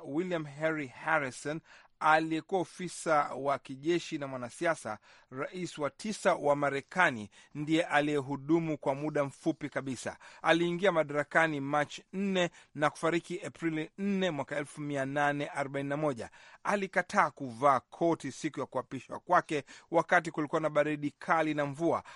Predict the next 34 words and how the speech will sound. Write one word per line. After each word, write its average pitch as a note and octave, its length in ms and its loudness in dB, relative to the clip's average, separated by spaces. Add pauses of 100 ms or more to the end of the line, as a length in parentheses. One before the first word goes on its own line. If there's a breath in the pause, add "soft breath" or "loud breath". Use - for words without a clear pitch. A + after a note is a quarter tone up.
(140 loud breath)
akitaka C#3+ 520 -2
kujionyesha D3 680 -4
mbabe C3+ 680 2 (240 soft breath)
na C#3 140 -4
kuonyesha D3 460 -4
yungali C#3 600 0
ni C3+ 140 -6
shujaa, C#3 480 2 (280 loud breath)
kutokana D3+ 600 2
na C#3 180 0
kukosolewa D3+ 560 -2
wakati C#3 320 0
wa B2+ 60 -6
kampeni D3+ 500 -4 (240 loud breath)
kwamba E3 240 0
ni D3+ 120 -4
mtu D#3 220 -4
dhaifu D3 640 -4
na B2+ 300 -2
mgombea C3 500 -4
aliyekuwa B2+ 380 -4
mzee C3 300 -2
wakati A#2+ 380 -4
huo, A#2+ 300 -6 (260 loud breath)
na C3+ 200 -2
anachukuliwa B2+ 440 -2
wakati B2+ 300 -4
huo D3+ 200 0
ndo B2 160 -6
alikuwa B2+ 480 -4 (240 loud breath)
mzee C#3+ 440 -2
kabisa C#3+ 540 -2
kuingia C3 440 -6
madarakani. A#2 680 -4